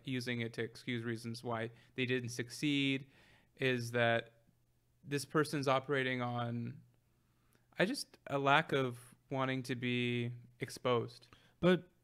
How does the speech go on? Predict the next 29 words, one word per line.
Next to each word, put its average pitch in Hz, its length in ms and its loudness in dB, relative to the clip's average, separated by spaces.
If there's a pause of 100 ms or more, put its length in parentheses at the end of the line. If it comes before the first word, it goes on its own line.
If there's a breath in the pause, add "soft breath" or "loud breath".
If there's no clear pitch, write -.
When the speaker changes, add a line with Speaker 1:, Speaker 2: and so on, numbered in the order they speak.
(100)
Speaker 2:
I 156 100 10
would 220 140 10
say 180 240 6
that 156 420 4
the 135 80 6
big 139 360 6
egos 139 520 6
that 123 280 6 (100)
you're 120 160 4
talking 123 400 4
about, 113 520 8 (1000)
when 143 140 4
I 170 80 8
think 165 240 6
of 147 100 0
some 143 200 4
examples 117 1000 6
of 110 120 4
individuals 110 760 6
I 104 60 8
would 101 160 6
consider 113 320 2
to 104 80 4
have 104 160 4
a 104 60 2
big 104 260 2
ego, 110 460 4 (1400)
including 127 360 4
myself, 110 720 6